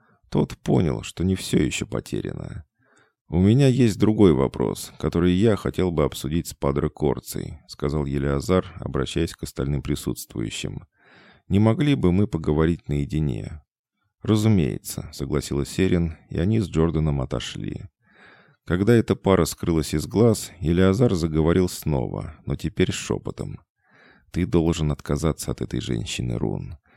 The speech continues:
Я видел твоё сердце, но из этого ничего не выйдет". Рун слышал правду в этих словах. Они пронизывали его до самых костей.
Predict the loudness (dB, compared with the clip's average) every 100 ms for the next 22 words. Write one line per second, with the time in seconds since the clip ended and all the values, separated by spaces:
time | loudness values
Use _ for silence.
0 | -20 -20 _ 2 4 6 4 2 2 0
1 | 0 0 -4 -4 -8 -10 -10 -14 -2 2
2 | 4 4 4 2 0 -4 -2 0 2 2
3 | 0 -4 -10 -16 -20 _ _ _ _ _
4 | _ _ -2 2 2 0 -2 -4 0 -2
5 | 0 2 2 2 -2 -4 -6 -10 -6 -6
6 | -4 -8 -12 -18 -20 _ -4 0 0 0
7 | 0 2 2 2 2 0 0 0 -2 -4
8 | -4 -4 -4 -6 -6 -6 -8 -8 -10